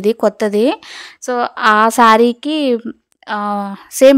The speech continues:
బ్లౌజ్ స్టిచ్చింగ్ చేయాలి and ఫాల్ వేద్దామని చెప్పేసి ముందైతే శారీ ఎలా ఉందనేది చూస్తున్నా అనమాట. బాగుంది, silver and blue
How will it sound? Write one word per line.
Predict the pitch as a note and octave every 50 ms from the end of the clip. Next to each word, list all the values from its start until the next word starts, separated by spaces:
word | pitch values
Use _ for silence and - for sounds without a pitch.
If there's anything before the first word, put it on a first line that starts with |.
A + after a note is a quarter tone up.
| B3+ A3+
బ్లౌజ్ | A3+ G#3 G#3+ G#3+ G#3+
స్టిచ్చింగ్ | - - - C#4 B3+ A#3+ - B3 A#3+ B3
చేయాలి | B3 A#3+ A#3 A#3 B3+ D4+ F#4
and | F4 D4 C#4
ఫాల్ | - A#3+ A3 G#3+ A3 A#3
వేద్దామని | A#3 A3+ G#3 A3 A3 A3 A3 G#3+ G#3+
చెప్పేసి | G#3+ G3+ - - A3 A3 - D#4+
ముందైతే | D#4+ D4+ C4 A#3+ A#3+ A#3+ A#3 A#3 B3+
శారీ | C4 - A#3+ G3+ G3 G#3 A#3 C4+ C#4 B3
ఎలా | A#3+ A3+ A3
ఉందనేది | A3 G#3+ G#3+ G#3+ G#3+ A#3 A#3+ B3+
చూస్తున్నా | B3+ - C4 A3+ A3 G#3+ - - A3 G#3+
అనమాట. | G#3 G3+ G3 G3 - A3+ A#3 A3 G#3+
బాగుంది, | G3+ G3+ G#3 G#3 G#3 G3 A3 C#4 F#4 - - - - - - - - -
silver | - A#3 A3+ A3 A#3 A#3 A#3 A#3
and | A#3+ A#3+ A#3+ G#3+ G3
blue | G3+ G3+ G#3+ A#3